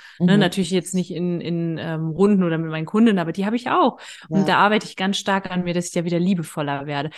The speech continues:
Speaker 1: Und das Schöne ist, das ist die männliche Energie, die einem da helfen kann, weil wir diese männliche Energie als Rahmen wahrnehmen können, die uns ja in den Arm nehmen kann, quasi
Speaker 2: Mhm.
Speaker 1: grad in diesen Momenten,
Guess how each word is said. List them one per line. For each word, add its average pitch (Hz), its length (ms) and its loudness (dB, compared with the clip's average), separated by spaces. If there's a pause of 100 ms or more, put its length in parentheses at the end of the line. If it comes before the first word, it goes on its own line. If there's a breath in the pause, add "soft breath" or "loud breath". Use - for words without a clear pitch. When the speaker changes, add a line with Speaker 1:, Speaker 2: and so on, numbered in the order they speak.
(200 loud breath)
Speaker 1:
Und 180 120 0
das - 140 0
Schöne 262 320 4
ist, - 240 -4
das 180 140 -4
ist - 160 -8
die 185 60 0
männliche 190 360 0
Energie, 175 320 -4
die 170 160 -4
einem 151 260 -4
da 147 120 -4
helfen 151 380 -4
kann, 202 300 0
weil 180 140 0
wir 170 100 0
diese 165 600 0 (400)
männliche 214 360 4
Energie 202 640 2 (1200 loud breath)
als 180 320 -2
Rahmen 190 460 6
wahrnehmen 175 460 -2
können, 220 500 0
die 196 140 2
uns 190 160 0
ja 185 80 -2
in 180 60 2
den 175 160 -2
Arm 202 320 4
nehmen 180 420 4
kann, 165 340 -4
quasi 165 320 0
Speaker 2:
Mhm. 156 40 -4
Speaker 1:
grad 180 260 -2
in 180 100 0
diesen 180 240 -8
Momenten, 175 560 -2